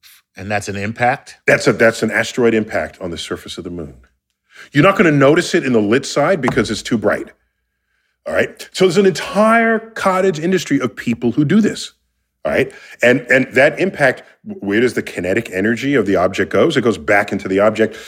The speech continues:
Speaker 2: We discussed this in part one. Of cosmic collisions, I think. Did we do that, or is that in a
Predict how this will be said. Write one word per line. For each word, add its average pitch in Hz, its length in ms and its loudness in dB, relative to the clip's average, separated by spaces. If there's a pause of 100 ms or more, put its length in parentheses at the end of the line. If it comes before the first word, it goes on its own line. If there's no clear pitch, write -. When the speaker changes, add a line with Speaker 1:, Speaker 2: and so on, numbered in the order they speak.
(140)
Speaker 2:
We 107 100 0
discussed 104 460 0
this 104 240 0
in 101 220 0
part 95 320 0
one. 226 380 2 (400)
Of 90 160 -6
cosmic 85 360 -4
collisions, 87 380 -6
I 117 100 0
think. - 340 -6
Did 170 120 -4
we 202 60 -2
do 226 140 -2
that, 254 180 -2
or 180 140 2
is 127 80 2
that 131 140 4
in 127 120 2
a 104 180 2